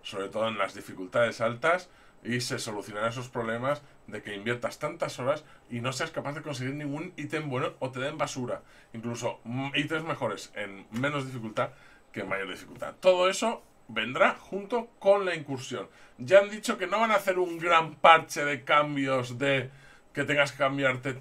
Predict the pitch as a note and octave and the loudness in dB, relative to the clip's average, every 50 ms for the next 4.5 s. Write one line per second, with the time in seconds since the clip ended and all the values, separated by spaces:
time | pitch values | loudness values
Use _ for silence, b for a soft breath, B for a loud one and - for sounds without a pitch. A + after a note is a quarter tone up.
0 | - - - G#3 G3+ G3 F#3 E3 D3+ C#3+ C#3 C3 C3 B2 A#2+ A#2 A#2 A2+ A2 _ | -14 0 6 8 8 8 8 8 6 6 4 2 0 0 0 0 -2 -4 -6 _
1 | - D3+ D3 C#3 C3+ A#2+ A#2+ - E3 E3 - A3 G3+ D#3+ C#3 D3 C#3+ D#3 D3+ - | 2 4 4 4 4 2 -2 -2 -6 -2 -2 -2 -2 -2 -4 -2 -2 -2 -2 -2
2 | - D#3 D3 C#3+ C#3+ C#3 C#3 C3+ B2+ C3 B2 - D3 C#3+ C#3 E3 E3 D3 D3 C#3 | -2 -2 0 4 6 6 4 4 2 -6 -6 -2 -2 -2 0 0 -4 -4 -6 -8
3 | C3 C#3 B2 C#3 C3+ - F#3 G3+ G3 F3+ E3 C#3+ C#3 F3+ F3+ E3 D3+ C#3 B2 A#2 | -8 -8 -8 -8 -2 2 2 2 2 2 -8 -2 0 0 2 2 0 -2 -4 -8
4 | A2+ A2 - - A#2 B2+ D3+ G3 B3+ A#3+ | -10 -10 -10 -8 -2 2 2 2 2 2